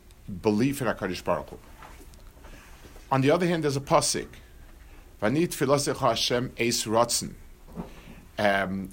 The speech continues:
and Rashi says in part that we, that, uh, w-, we're mispalel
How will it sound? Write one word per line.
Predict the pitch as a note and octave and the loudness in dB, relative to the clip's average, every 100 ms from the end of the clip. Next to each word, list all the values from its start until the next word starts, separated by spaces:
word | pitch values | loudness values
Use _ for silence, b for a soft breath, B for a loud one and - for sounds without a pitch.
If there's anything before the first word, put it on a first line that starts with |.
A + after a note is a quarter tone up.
| - | -10
and | G2 - - | -12 -12 -2
Rashi | G#2+ C3+ D#3 | 2 2 2
says | C#3 E3 | 0 -2
in | - | -2
part | G#2+ G#2+ - - | -2 -2 -4 0
that | G#2 - | 0 0
we, | F#2+ A2 C#3+ | -2 0 0
that, | - G#2+ - G#2 A2+ - - | -2 -8 -8 -6 -6 -6 -4
uh, | A2 - | -4 -4
w-, | G#2 A#2+ G#2 B B - | -6 -6 -8 B B 0
we're | A2 | 2
mispalel | A#2+ A2 - - C#3+ F#3+ C#3 G2 G2 | 2 2 0 2 4 4 4 0 -2